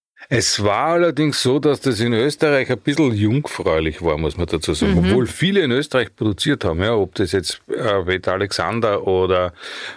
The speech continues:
Speaker 1: oder auch, äh, Peter Kraus. Es gab in Wien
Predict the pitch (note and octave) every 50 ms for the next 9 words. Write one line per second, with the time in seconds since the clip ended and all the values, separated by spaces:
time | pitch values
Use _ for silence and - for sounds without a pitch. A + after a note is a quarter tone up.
0 | - - - A#2+ G2 F2+ F2+ F2+ F2 F2 E2 F#2 F2+ F2+ - - - - - F2+
1 | F2 F2 F2 E2 - - - - - - G#2 F#2 E2+ - G#2 F#2+ F2 - G2+ -
2 | G2+ E2+ F2 E2+ F#2 A2 A#2 - - - - - - - - - G#2 - - -
3 | - A2 G2 G#2+ G2 - - A#2+ A2+ G2 F#2+ F2 F2+ G2 A2 B2 C3 C#3 D3+